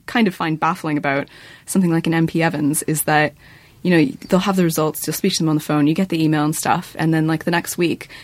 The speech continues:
this massive package, like, paper package, will arrive in the mail with the same thing you talked about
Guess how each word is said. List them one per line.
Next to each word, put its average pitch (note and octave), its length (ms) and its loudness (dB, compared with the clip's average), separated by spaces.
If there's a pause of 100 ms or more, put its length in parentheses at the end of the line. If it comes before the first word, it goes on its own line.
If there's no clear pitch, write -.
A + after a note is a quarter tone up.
(100)
this - 180 -8
massive F3+ 400 0
package, - 540 -4
like, - 160 -6
paper F3 280 0
package, D3+ 460 -6
will D3 100 -4
arrive D#3+ 280 2
in D#3 60 2
the D#3 40 0
mail D#3+ 320 0
with D#3+ 120 -8
the E3 60 -8
same D#3+ 220 0
thing E3+ 160 -2
you E3 80 0
talked F3 220 -4
about G3 200 -4